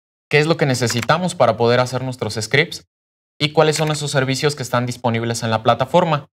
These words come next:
A lo largo de la lección vamos a realizar un ejercicio y cuando lo completemos vamos a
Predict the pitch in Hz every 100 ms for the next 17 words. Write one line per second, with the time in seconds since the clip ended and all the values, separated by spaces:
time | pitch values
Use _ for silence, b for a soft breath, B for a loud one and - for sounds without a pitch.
0 | _ _ _ _ _ _ _ - 131 135
1 | 147 180 185 170 175 180 180 180 165 139
2 | 139 143 135 135 131 139 139 147 156 160
3 | 175 151 110 - 120 123 117 113 117 131
4 | 147 151 170 165 190 - _ _ _ _
5 | 131 135 143 139